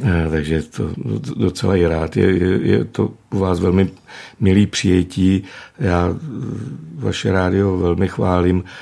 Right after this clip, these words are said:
Nejenom proto, co, eh, co vysílá pro ty lidi a, a, a, a co pro ně znamená, ale i to, že se těmhle těma aktivitama vytváří něco jako komunita, jako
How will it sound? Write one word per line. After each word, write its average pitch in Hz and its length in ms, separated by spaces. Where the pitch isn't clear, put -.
Nejenom 98 320
proto, 101 280
co, 107 360
eh, 156 40
co 98 420
vysílá 117 500
pro 92 160
ty 92 160
lidi 85 400
a, 85 380
a, 90 300
a, 92 260
a 107 120
co - 220
pro 101 160
ně 110 140
znamená, 104 600
ale 98 240
i - 160
to, 110 240
že 117 240
se 110 440
těmhle 98 300
těma 113 220
aktivitama 107 640
vytváří 107 420
něco 107 260
jako 107 220
komunita, 95 600
jako - 240